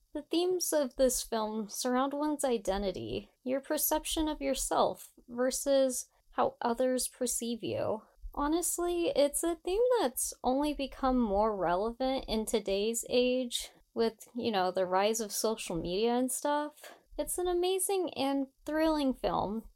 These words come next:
though I do feel I should give a trigger warning before recommending it. There are some scenes that involve sexual assault, so if that's not something you want to watch,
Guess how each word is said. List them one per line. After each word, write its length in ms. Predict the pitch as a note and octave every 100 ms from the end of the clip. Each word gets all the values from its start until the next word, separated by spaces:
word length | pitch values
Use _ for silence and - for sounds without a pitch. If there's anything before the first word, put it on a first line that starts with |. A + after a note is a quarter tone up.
| -
though 280 | A#3+ A#3+
I 120 | - B3
do 240 | B3 D4+
feel 360 | - B3+ C4 C4
I 180 | G#3+
should 300 | A3+ - A#3
give 240 | A#3 G3 G3+
a 220 | G#3 G#3
trigger 480 | G#3 B3 B3 G#3+ F#3+
warning 640 | F3+ E3+ E3+ E3+ F3 F3+
before 460 | - A3 - C#4+ C#4+
recommending 600 | C4 B3+ G3+ D#3+ - -
it. 180 | - - - _ -
There 180 | E4 F4
are 320 | F4 F#4 F4+
some 400 | - - E4+ E4
scenes 560 | D#4+ D4 D4 D4 C#4+ -
that 300 | C4 C4 -
involve 560 | C#4 B3+ A3+ A3+ A#3
sexual 520 | A#3 A3+ G#3+ - B3+ C4
assault, 640 | B3 - E3 F3+ G#3+ -
so 640 | - - G#3+ G3+ G3 G3+ G3+
if 180 | A#3 A#3+ -
that's 560 | C4 B3+ - - - - _ _ _
not 360 | B3+ C#4 D#4 -
something 440 | - D#4 D#4+ D#4+
you 160 | D4 C#4
want 180 | D4
to 40 | C#4
watch, 720 | B3+ C#4+ E4 D#4+ - -